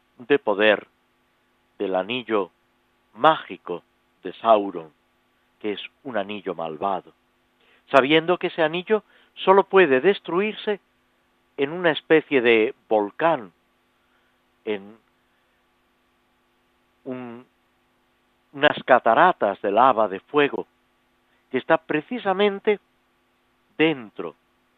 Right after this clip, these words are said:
del reino de Sauron,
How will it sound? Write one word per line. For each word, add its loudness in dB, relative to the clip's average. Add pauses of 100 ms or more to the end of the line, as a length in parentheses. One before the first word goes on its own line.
(1080)
del -2
reino -4 (240)
de -4
Sauron, -4